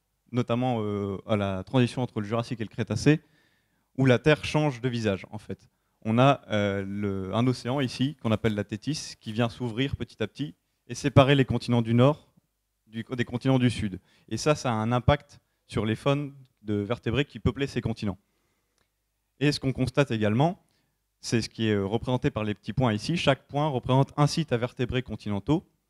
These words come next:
Et ce qu'on peut constater, que ce soit, euh, au Jurassique, au Crétacé ou à la fin du Crétacé, c'est que finalement, on en connaît relativement peu dans les continents du Sud et encore moins en Afrique par rapport à ce qui est connu dans les continents du Nord.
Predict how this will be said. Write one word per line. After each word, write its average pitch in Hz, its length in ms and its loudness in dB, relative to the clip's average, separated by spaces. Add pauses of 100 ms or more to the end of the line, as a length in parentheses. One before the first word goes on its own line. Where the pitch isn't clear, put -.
(360)
Et 113 60 -8
ce - 80 -10
qu'on 127 120 -6
peut 127 120 -2
constater, 120 520 0
que 127 140 -4
ce 113 140 -2
soit, 127 280 2
euh, 104 160 0
au 123 120 2
Jurassique, 117 600 -2 (160)
au 131 80 -2
Crétacé 127 520 0
ou 110 140 2
à 101 40 2
la 101 80 -2
fin 139 200 -2
du 123 80 -2
Crétacé, 110 420 -4
c'est 120 160 -8
que - 80 -16
finalement, 113 380 -2 (380)
on 117 120 -2
en 113 80 2
connaît 123 240 2
relativement 120 640 0
peu 170 260 8 (200)
dans 117 100 -4
les 110 80 -2
continents 120 380 -6
du 104 100 -6
Sud 160 360 -8
et 117 60 2
encore 110 300 0
moins 143 160 2
en 113 100 0
Afrique - 380 -6 (300)
par 117 100 6
rapport 131 240 4
à 123 40 -6
ce - 60 -14
qui - 60 -10
est 117 60 -6
connu 131 240 0
dans 120 120 0
les 110 100 0
continents 117 340 -4
du 110 100 -4
Nord. 87 240 -6